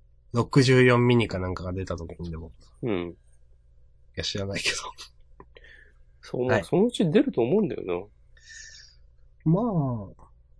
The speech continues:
Speaker 1: そうか。
Speaker 2: うん。
Speaker 1: それはでも、楽しみだけど、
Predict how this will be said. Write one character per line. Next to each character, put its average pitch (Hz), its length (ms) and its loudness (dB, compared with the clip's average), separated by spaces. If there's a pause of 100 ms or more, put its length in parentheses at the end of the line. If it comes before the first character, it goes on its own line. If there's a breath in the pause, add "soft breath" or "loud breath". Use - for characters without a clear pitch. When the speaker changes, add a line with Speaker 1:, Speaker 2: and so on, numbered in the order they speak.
(600)
Speaker 1:
そ - 200 -8
う 120 120 -6 (120)
か。 - 340 -8 (440)
Speaker 2:
う 95 80 -8
ん。 87 120 -10 (1900)
Speaker 1:
そ - 220 -20
れ 120 60 -8
は 123 160 -6
で 123 100 -6
も、 92 160 -10 (640)
楽 110 180 -6
し - 120 0
み 120 120 2
だ 98 100 -6
け - 140 -12
ど、 90 140 -10